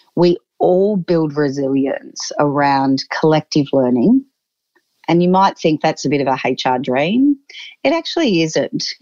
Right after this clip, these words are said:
It's not a dream, because if you show respect,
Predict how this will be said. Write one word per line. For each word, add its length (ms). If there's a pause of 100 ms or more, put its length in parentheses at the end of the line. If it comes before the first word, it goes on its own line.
(120)
It's 220
not 180
a 60
dream, 840
because 580
if 220
you 100
show 560 (360)
respect, 640